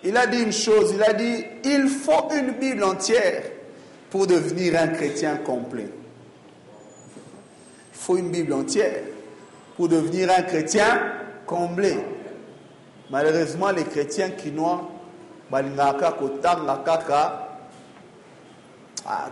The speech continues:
natanga na ba évangile, namona nde Yesu osala ba miracle. Ba un Chronique, wana ba deux Chroniques, voici la généalogie. Nayebi ke bosotaka yango, boza ebele. Soki okomi kaka parti wana, ah,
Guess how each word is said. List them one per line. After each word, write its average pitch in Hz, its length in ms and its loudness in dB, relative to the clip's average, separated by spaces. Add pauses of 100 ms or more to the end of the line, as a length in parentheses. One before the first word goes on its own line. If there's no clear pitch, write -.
natanga 185 340 -2
na 165 200 0
ba 156 180 2
évangile, 143 580 -4 (480)
namona 151 300 -6
nde 151 260 -4
Yesu 156 240 -4
osala 143 280 -2
ba 127 120 -2
miracle. 127 540 -6 (2250)
Ba 151 220 0
un 190 160 2
Chronique, 165 440 -4
wana 165 240 2
ba 147 140 2
deux 151 220 -2
Chroniques, 160 680 -4
voici 160 420 2
la 175 160 6
généalogie. 156 920 0 (540)
Nayebi 180 300 4
ke 170 80 4
bosotaka 143 600 0
yango, 143 200 2
boza 156 240 2
ebele. 180 540 4 (1400)
Soki 233 240 2
okomi 233 420 2
kaka 220 220 4
parti 170 340 2
wana, 196 300 2
ah, 190 640 -4